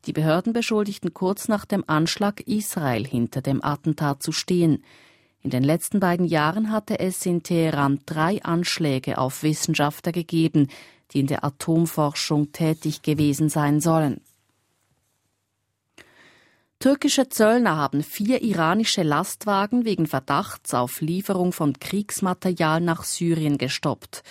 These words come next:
Die Lastwagen werden nun von Experten untersucht, bestätigte der Sprecher des Außenministeriums.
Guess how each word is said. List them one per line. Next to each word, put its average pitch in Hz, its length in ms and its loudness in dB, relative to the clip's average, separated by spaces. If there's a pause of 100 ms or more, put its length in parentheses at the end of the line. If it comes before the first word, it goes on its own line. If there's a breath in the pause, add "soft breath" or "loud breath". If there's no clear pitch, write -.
(420 loud breath)
Die - 60 -2
Lastwagen 208 580 0
werden 190 300 0
nun 202 200 2
von 160 200 -2
Experten 185 680 -2
untersucht, 180 680 -2
bestätigte 147 800 -4
der 127 140 -2
Sprecher 139 480 -6
des 147 300 -4
Außenministeriums. 160 1300 0